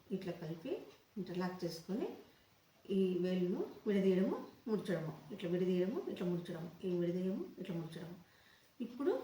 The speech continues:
ఈ పిడికిల్ని ఈ విధంగా మ-, ఇచ్చి ఈ చేతితో ఈ పిడికిల్ని ఈ విధంగా ఒత్తడము. మళ్ళీ ఈ చేయిని ఈ పిడికిలు బిగించి ఈ చేతితో ఇట్లా ఒత్తడము.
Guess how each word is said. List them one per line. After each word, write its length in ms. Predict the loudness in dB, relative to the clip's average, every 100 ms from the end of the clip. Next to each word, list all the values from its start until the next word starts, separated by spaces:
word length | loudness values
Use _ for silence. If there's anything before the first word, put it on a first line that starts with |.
| -6 -4
ఈ 80 | -2
పిడికిల్ని 640 | 2 0 2 0 0 -8 -12 -2
ఈ 60 | 2
విధంగా 200 | 4 2
మ-, 440 | 2 -2 -2 -6 -4
ఇచ్చి 320 | -8 -4 2 2
ఈ 240 | 4 2 4
చేతితో 420 | 2 2 -4 -4 -6 -4
ఈ 60 | -2
పిడికిల్ని 400 | 2 2 2 2
ఈ 160 | 2
విధంగా 300 | 2 2 2
ఒత్తడము. 460 | 0 0 0 -2 -4 -12 -20 _ _ -2
మళ్ళీ 200 | 2 4
ఈ 240 | 4 4 6
చేయిని 220 | 6 8 6
ఈ 20 |
పిడికిలు 320 | 4 2 2
బిగించి 380 | 2 2 0 -2
ఈ 200 | 0 0
చేతితో 340 | 2 0 0
ఇట్లా 260 | -4 -4 -4
ఒత్తడము. 400 | -4 -4 -8 -8